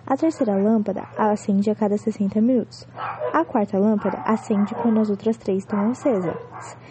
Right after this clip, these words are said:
Então, ele quer, o exercício quer saber quando as três, as quatro lâmpadas vão estar acesas juntas. Pra fazer isso, você vai ter que tirar o M M C das três. Então, uma é vinte e sete, a outra é quarenta e cinco e a outra é sessenta.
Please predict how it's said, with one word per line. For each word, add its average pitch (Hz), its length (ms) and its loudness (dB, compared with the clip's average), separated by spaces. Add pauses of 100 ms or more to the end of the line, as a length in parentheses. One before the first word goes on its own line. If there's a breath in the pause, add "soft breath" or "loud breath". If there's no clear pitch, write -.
(280 loud breath)
Então, 262 520 2
ele 240 180 4
quer, 202 680 2 (100)
o 202 260 2
exercício 196 440 -2
quer 220 100 0
saber 226 400 0
quando 220 240 2
as 226 80 0
três, 240 320 0 (180)
as 208 160 0
quatro 233 320 2
lâmpadas 226 400 2
vão 214 200 2
estar 226 180 0
acesas 226 340 2
juntas. - 500 -2 (380 loud breath)
Pra 294 140 2
fazer 262 240 2
isso, 220 380 0
você 202 260 -2
vai 202 140 0
ter 202 100 0
que - 100 -6
tirar 214 320 0
o 226 40 4
M 214 320 4
M 214 140 4 (120)
C 208 180 2 (400 loud breath)
das 208 200 0
três. 180 360 0
Então, 190 280 -2
uma 247 440 2
é 202 220 2
vinte 185 240 -4
e - 60 -20
sete, 262 420 0
a - 20 4
outra 202 220 2
é 196 60 0
quarenta 208 320 0
e - 20 0
cinco 240 380 -2
e 277 40 4
a 240 80 4
outra 202 260 0
é 190 40 2
sessenta. 226 560 -2